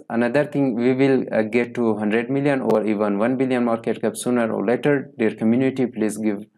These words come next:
us and yourself more time and be patient. We can accomplish more, and we identically get there. So guys, uh, here is the Homer Simpson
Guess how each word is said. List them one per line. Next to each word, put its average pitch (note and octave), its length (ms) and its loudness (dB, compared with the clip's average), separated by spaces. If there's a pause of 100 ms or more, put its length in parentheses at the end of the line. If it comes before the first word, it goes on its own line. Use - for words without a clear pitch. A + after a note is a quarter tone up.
(320)
us G2 280 -2
and G2+ 300 -4
yourself F#2+ 560 -2
more G2 280 0
time A2 260 -2
and F#2 180 -8
be F#2+ 80 -6
patient. A2 540 -2 (360)
We A2 180 0
can A#2+ 300 -2
accomplish A2+ 760 -2
more, G#2 380 0
and G2 260 -6
we G2+ 200 0
identically G#2+ 800 0 (560)
get G#2+ 340 0 (260)
there. F#2+ 440 2 (360)
So B2+ 220 0
guys, C#3+ 460 -2 (600)
uh, A#2 200 0
here C#3+ 240 2
is D3+ 160 -2
the D3 120 2
Homer C3 320 2
Simpson C#3 560 0